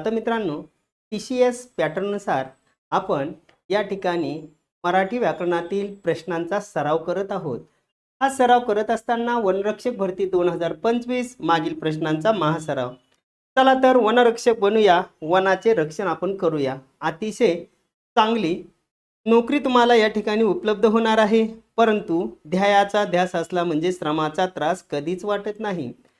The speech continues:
मग या ठिकाणी तुम्हाला सर्वांनाच जर ही ग्राउंड भरती किंबहुना या ठिकाणी वनरक्षक भरती करायची असेल तर आत्तापासूनच तुम्हाला मुलं जर असतील तर पाच किलोमीटर धावणे,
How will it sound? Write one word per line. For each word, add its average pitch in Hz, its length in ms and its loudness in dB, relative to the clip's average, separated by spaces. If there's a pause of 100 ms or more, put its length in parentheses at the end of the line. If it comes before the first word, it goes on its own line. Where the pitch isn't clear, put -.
(260)
मग 247 80 2
या 214 220 2
ठिकाणी 220 460 -4
तुम्हाला 180 500 -2 (640)
सर्वांनाच 208 640 0 (320)
जर 190 240 4 (340)
ही 262 160 -4 (300)
ग्राउंड 208 280 4
भरती 208 400 2 (320)
किंबहुना 240 520 2 (360)
या 233 100 4
ठिकाणी 240 380 0
वनरक्षक 233 580 2
भरती 190 300 -2
करायची 190 380 0
असेल 156 460 -6
तर - 80 -2
आत्तापासूनच 180 880 -4
तुम्हाला 170 420 -4 (460)
मुलं 208 200 2
जर 240 180 4
असतील 233 380 -4
तर 247 60 0 (120)
पाच 202 220 2
किलोमीटर 190 520 -2
धावणे, 202 340 -2